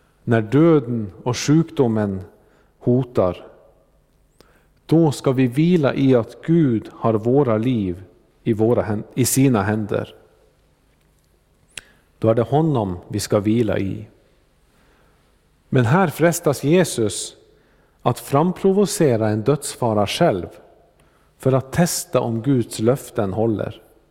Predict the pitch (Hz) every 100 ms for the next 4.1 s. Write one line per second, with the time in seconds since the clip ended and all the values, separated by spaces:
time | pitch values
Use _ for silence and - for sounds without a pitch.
0 | _ _ _ _ _ _ _ _ _ _
1 | _ - 120 107 180 185 156 135 123 -
2 | - 143 165 - - 120 107 131 104 90
3 | - - 113 107 117 156 117 95 - -
4 | -